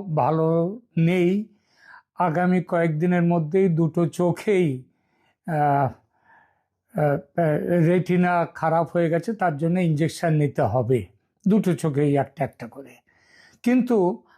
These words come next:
আজ যেহেতু, মানে, আজ এই মুহূর্তে যখন আমি এই, আহ, রেকর্ডিংটা করছি, আজ দশই নভেম্বর, রাত এখন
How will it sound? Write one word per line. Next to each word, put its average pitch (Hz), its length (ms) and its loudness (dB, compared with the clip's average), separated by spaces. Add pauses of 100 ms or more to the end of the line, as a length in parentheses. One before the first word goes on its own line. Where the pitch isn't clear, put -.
(220)
আজ 185 200 0 (120)
যেহেতু, 214 460 0 (320)
মানে, 180 180 0 (260)
আজ 190 180 -2
এই 190 140 2 (100)
মুহূর্তে 196 340 0 (140)
যখন 175 260 0
আমি 180 220 0
এই, 180 160 2 (120)
আহ, 170 540 0
রেকর্ডিংটা 185 560 0
করছি, 170 540 0 (680)
আজ 175 80 2 (160)
দশই 170 280 0 (120)
নভেম্বর, 180 500 2 (500)
রাত 175 420 0
এখন 180 360 -2